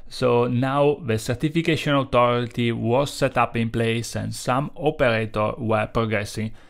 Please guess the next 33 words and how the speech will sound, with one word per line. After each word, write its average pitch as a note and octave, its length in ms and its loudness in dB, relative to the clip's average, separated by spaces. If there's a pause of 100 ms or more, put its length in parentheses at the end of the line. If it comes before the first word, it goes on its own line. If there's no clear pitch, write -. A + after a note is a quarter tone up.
(280)
They F3+ 360 2
take E3 460 0 (100)
really C3+ 420 0
a B2+ 60 -2
lot B2 560 0
of B2+ 160 -4
time, B2 380 -2 (100)
and A2+ 180 -2
now A2 280 0
you A2 180 -2
see A2 540 -4 (440)
the A2 140 0
same D#3+ 560 0
result, B2 540 2 (180)
but G#2+ 300 0
in G#2+ 180 0
an A2 180 -4
accelerated G#2+ 680 -4
way. G2+ 320 -6 (500)
At - 160 -4
the G3+ 160 2
end B3 160 2
of A#3 80 4
the G3 80 2
day, C#3+ 240 4
you C3 220 2
got, A#2 340 2
uh, A2 240 0
two G#3+ 220 0
username, F3 680 0
one A#2 560 0
cube F#3 480 0
admin, D3+ 480 -2